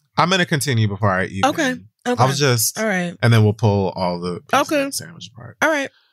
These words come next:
Speaker 1: "We all stood up on behalf of gays and lesbians and people in the gay community because we thought it was some bullshit for y'all to have to be bullied.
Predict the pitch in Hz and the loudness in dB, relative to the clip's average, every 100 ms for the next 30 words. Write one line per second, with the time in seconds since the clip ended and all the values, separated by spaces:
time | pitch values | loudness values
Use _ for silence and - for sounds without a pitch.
0 | _ _ _ 104 208 294 247 - 220 196 | _ _ _ 4 6 6 4 2 -2 0
1 | 185 170 156 143 151 151 151 139 120 135 | 2 2 2 0 0 0 0 -4 0 2
2 | 143 123 120 127 127 127 117 110 107 156 | 2 0 2 2 2 2 4 4 4 2
3 | 131 127 117 110 113 123 120 117 113 110 | 4 4 4 4 4 2 4 6 6 6
4 | 107 117 107 156 160 131 120 110 101 - | 4 2 4 2 2 2 2 -2 -2 -2
5 | 107 101 120 135 - 110 113 107 110 107 | -2 0 2 2 2 2 4 4 4 4
6 | 117 113 113 107 104 104 101 95 85 | 4 2 2 2 2 2 0 -2 -8